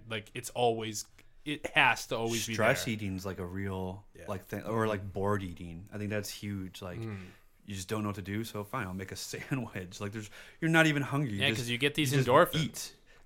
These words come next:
Speaker 2: But it's, um, I, I,
Speaker 3: Uh,
Speaker 2: yeah,
Speaker 3: like,
Speaker 2: that's, uh,
Speaker 3: I feel like, I mean, I think eating disorders are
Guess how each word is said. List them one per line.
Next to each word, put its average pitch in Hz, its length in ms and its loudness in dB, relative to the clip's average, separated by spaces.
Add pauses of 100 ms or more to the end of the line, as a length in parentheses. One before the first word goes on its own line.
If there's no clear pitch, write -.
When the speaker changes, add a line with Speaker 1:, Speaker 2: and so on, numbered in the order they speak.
Speaker 2:
But 113 120 0
it's, 110 220 0
um, 98 420 -2 (1120)
I, - 60 -10 (140)
I, 110 100 -2
Speaker 3:
Uh, 117 140 -2
Speaker 2:
yeah, 110 140 0
Speaker 3:
like, 113 180 2
Speaker 2:
that's, - 160 -10
uh, 92 180 -6
Speaker 3:
I 143 120 0
feel 135 280 0
like, 101 200 -2
I - 20 -2
mean, 95 240 -4 (640)
I 127 40 -2
think 113 200 0 (260)
eating 113 300 -6
disorders 110 580 -4
are 87 300 -12